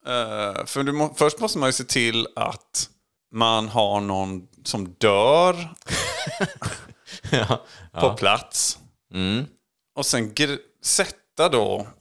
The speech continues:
Speaker 1: deras händer innan likstelheten kickar in.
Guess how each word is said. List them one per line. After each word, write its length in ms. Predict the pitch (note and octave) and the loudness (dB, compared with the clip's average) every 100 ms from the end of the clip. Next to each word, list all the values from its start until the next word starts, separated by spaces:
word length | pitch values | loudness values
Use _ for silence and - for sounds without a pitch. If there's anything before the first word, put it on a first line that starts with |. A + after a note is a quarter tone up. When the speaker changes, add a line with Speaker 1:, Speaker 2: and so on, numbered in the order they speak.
| _ _ - | _ _ -12
Speaker 1:
deras 340 | C3+ B2 A2+ - | 0 2 2 2
händer 440 | A#2 F#2+ G#2 C3 - | 2 2 0 0 0
innan 480 | D#3+ G2+ G#2 D3 D#3+ | -4 -2 0 -2 -2
likstelheten 960 | B2+ - - G#2+ G2 A2 - C#3+ C#3 - | -4 -4 -4 -2 -2 -4 -4 -4 -2 -4
kickar 260 | C#3+ A#2+ | -2 0
in. 200 | - F2 | -2 -8